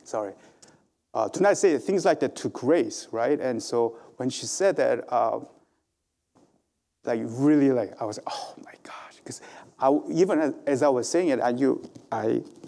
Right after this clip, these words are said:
hurt my mom. Um, <clears throat> and so, um, so,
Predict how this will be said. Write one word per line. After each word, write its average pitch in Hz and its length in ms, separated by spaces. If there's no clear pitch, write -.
hurt - 220
my 117 100
mom. 123 500
Um, 117 400
<clears throat> - 300
and - 1400
so, 131 600
um, 104 580
so, 113 360